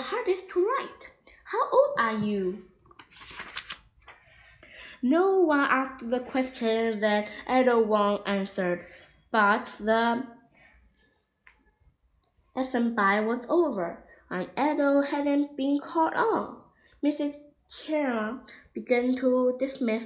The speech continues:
the second and, uh, the third graders.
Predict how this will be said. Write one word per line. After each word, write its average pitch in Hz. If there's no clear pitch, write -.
the 240
second 294
and, 208
uh, 190
the 180
third 285
graders. 214